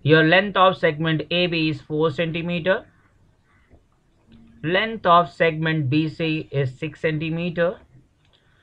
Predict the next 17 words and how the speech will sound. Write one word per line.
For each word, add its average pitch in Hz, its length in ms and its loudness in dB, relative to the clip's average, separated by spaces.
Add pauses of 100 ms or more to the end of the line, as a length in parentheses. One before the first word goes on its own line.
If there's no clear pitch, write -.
(180)
and 135 220 2
length 170 320 0
of 143 240 0
segment 143 500 -4
A 160 200 -2
C 123 420 -4 (140)
is 131 180 0
seven 165 400 -2
centimeter. 131 800 -4 (880)
So 165 140 -2
here 185 160 4
you 185 120 2
can 214 220 0
see 233 200 -4
that 156 440 2 (2500)
each 202 440 2
side 165 680 2